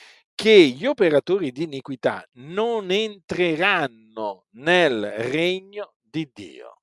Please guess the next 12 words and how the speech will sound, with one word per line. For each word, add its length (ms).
Questo 640
deve 240
essere 440
sempre 680
ben 540
chiaro. 600
Allora 260
vedete 340
le 140
parole 420
di 140
Gesù? 440